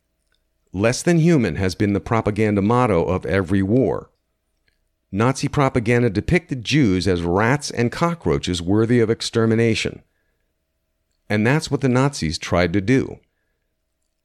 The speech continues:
The next tactic is to cast someone as evil and dangerous. Not only does it inspire hate, but more importantly justifies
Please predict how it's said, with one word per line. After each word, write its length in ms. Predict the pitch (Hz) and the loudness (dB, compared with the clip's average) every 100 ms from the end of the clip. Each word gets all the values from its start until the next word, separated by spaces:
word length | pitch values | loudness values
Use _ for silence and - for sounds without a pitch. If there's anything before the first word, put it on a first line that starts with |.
| _ _ _ _ _ _ _ _ _ _ _ _ - | _ _ _ _ _ _ _ _ _ _ _ _ -8
The 140 | 95 | -2
next 320 | 107 165 - - | 0 0 -2 -2
tactic 480 | 82 82 101 90 - | 0 0 -4 -4 -4
is 140 | 117 | -4
to 80 | 135 | -2
cast 360 | - 160 151 - | 0 -2 0 -2
someone 320 | 120 113 110 | 0 2 0
as 140 | 104 - | -2 -2
evil 360 | 127 123 135 123 | 0 2 2 0
and 140 | 117 | 0
dangerous. 720 | 110 98 87 50 - - - _ _ _ _ _ _ _ _ _ _ _ - | 0 0 -4 -8 -10 -12 -16 _ _ _ _ _ _ _ _ _ _ _ -8
Not 220 | 85 85 | -2 0
only 260 | 143 185 113 | 0 0 0
does 220 | 101 92 | -2 -2
it 80 | 92 | -2
inspire 480 | 90 - 98 78 71 | -2 -2 -2 -2 -2
hate, 460 | - 180 85 - _ _ _ _ | 0 0 0 -4 _ _ _ _
but 140 | - | -8
more 240 | 90 139 190 | -2 0 0
importantly 580 | 180 - 180 165 80 80 | -2 -2 -2 -2 -4 -2
justifies 880 | - 127 - 123 - 110 107 104 | -2 -2 -2 -4 -2 0 2 0